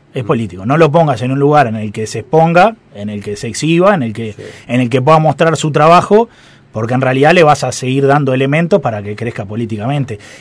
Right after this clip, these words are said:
Speaker 1: Y en el momento vuelvo a decirte lo mismo, te calienta,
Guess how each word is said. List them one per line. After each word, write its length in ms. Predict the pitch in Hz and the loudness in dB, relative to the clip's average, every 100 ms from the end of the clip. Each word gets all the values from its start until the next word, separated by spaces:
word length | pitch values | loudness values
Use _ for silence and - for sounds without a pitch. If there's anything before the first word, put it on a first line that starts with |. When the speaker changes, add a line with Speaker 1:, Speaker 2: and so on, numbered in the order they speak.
| - | -8
Speaker 1:
Y 180 | 147 | -2
en 100 | 156 | 0
el 100 | 156 | 0
momento 380 | 156 160 190 196 | 0 0 2 2
vuelvo 180 | 190 190 | 2 2
a 40 | 156 | 2
decirte 260 | 160 160 | 0 -4
lo 80 | 127 | -4
mismo, 380 | 151 170 117 101 | -4 -6 -6 -10
te 200 | 107 104 - | -10 -12 -6
calienta, 720 | 147 160 196 202 180 247 | -4 0 2 2 4 2